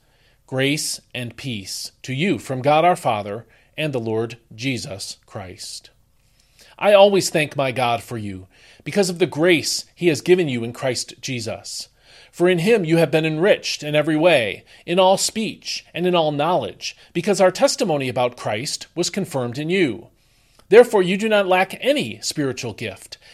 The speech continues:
as you eagerly await the revelation of our Lord Jesus Christ. He will sustain you to the end,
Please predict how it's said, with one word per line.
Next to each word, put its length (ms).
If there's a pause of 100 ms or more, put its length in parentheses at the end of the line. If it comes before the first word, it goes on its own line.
(120)
as 140
you 100
eagerly 440
await 420
the 80
revelation 580
of 100
our 140
Lord 240
Jesus 320
Christ. 720 (500)
He 140
will 120
sustain 520
you 100
to 140
the 180
end, 320